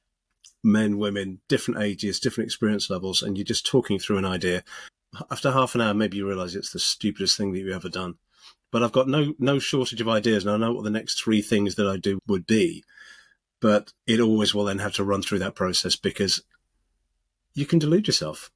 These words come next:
You can think, so this is another real big lesson. I'm not the market. Yeah, I'm really not. I, I, I fondly think I don't like that, or I like that. And it doesn't matter whether I do. There's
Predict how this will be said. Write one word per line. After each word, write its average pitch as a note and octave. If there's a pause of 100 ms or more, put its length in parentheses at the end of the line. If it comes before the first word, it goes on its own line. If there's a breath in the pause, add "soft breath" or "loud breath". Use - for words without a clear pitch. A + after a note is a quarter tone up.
(140)
You A#2+
can A#2+
think, -
so B2+
this D3
is B2
another G#2+ (140)
real A#2
big G2+
lesson. G2 (400 loud breath)
I'm C#3+
not D3
the G#2+
market. G#2+ (920)
Yeah, C3
I'm B2+
really C#3
not. A2+ (100)
I, G#2+
I, G#2+
I A#2
fondly F3+
think C3+
I C3+
don't C3+
like B2
that, E2
or G#2
I G#2+
like C3+
that. E2+ (260)
And A#2 (140)
it C3+
doesn't D#3
matter C3+
whether A#2+
I C3+
do. F2+ (420 loud breath)
There's A2+